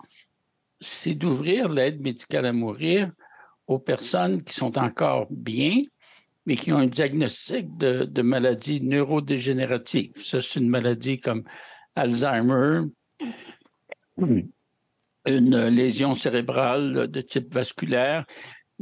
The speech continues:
qui, les, qui amène les personnes à perdre leur capacité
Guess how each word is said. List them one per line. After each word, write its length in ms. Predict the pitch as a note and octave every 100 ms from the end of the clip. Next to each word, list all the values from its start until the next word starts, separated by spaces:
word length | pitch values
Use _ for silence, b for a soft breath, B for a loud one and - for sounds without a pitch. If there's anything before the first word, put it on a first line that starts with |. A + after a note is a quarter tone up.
| -
qui, 420 | - A#2+ A#2+ C3
les, 560 | C3+ C#3 B2+ B2+ A#2+ - - C#3+
qui 140 | E3+
amène 320 | C3+ B2 B2
les 80 | B2+
personnes 720 | A#2 A#2+ - - C#3 C#3 B2 - _ _ _ _ _ _ _ _ -
à 140 | A#2
perdre 360 | A#2+ - C#3 A#2
leur 220 | C3 -
capacité 840 | - D#3+ - A#2 - - - C#3